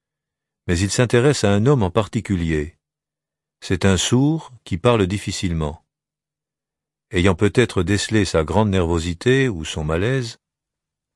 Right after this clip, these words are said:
Jésus, plein d'attention, l'entraîne à part, à l'écart de la foule. Une fois seul avec lui,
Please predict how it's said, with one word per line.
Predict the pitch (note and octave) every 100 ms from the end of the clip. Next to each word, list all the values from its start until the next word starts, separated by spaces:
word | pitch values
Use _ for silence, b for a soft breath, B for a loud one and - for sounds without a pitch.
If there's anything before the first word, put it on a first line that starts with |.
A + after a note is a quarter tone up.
| _ _
Jésus, | F2+ D#2+ F2 D#2 A#2 C3+
plein | F2+ E2
d'attention, | E2 F2 D#2 - A2 C3
l'entraîne | F#2 E2 - E2+
à | D#2
part, | - F2 A#2+ C3+ - - _
à | E2+
l'écart | F2+ F2+ B2
de | A2
la | F#2 E2+
foule. | - D2+ C#2+ - _ _ _ _ _ _ _ _ _ _ -
Une | G2
fois | F2 G2
seul | - F#2+
avec | E2+ D#2+ E2
lui, | G#2+ C3